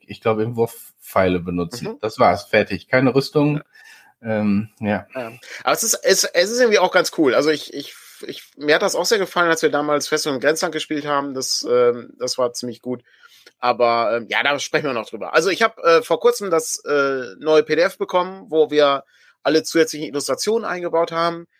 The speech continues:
Speaker 2: Jetzt haben wir immer noch so zwei, drei Lücken und, äh, da werden wir wahrscheinlich nochmal Illustrationen in Auftrag geben, einfach damit wir das jetzt wirklich auf den letzten Metern auch richtig,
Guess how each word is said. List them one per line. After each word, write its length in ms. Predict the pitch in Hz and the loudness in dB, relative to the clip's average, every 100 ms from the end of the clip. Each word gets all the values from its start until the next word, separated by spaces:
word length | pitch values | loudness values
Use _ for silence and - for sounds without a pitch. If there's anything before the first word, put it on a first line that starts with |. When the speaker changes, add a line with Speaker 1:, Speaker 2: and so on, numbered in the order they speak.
| _ - | _ -12
Speaker 2:
Jetzt 140 | - | -2
haben 100 | 160 | 0
wir 60 | 151 | 0
immer 120 | 214 | 0
noch 100 | 208 | 0
so 120 | 190 | -2
zwei, 220 | - 175 | 2 2
drei 140 | 160 165 | 4 2
Lücken 440 | 160 165 160 147 | 2 0 -2 -2
und, 360 | 127 139 - 135 | -4 -4 -6 -2
äh, 180 | 131 | 0
da 200 | 127 123 | 4 4
werden 100 | 131 | 2
wir 40 | 135 | 0
wahrscheinlich 280 | 131 139 131 | -2 -4 -4
nochmal 240 | 127 123 | -2 -2
Illustrationen 580 | 131 131 120 - 131 123 | 0 -2 -4 -2 -2 -2
in 40 | |
Auftrag 380 | 104 175 - 156 | 0 0 2 0
geben, 240 | 165 165 156 | 0 -2 -2
einfach 240 | 135 139 | -4 -2
damit 240 | 123 127 | -4 -4
wir 80 | 120 | 2
das 140 | 120 - | 2 2
jetzt 180 | 110 | 0
wirklich 440 | 131 156 147 - - _ _ _ - | 2 2 0 -2 -20 _ _ _ -8
auf 120 | 123 | -2
den 100 | 131 | 4
letzten 320 | 143 - 156 | 4 4 0
Metern 460 | 160 170 113 123 113 | 0 0 -2 -6 -4
auch 200 | 143 - | 0 2
richtig, 540 | 165 - 156 - - | 0 0 -2 -2 -18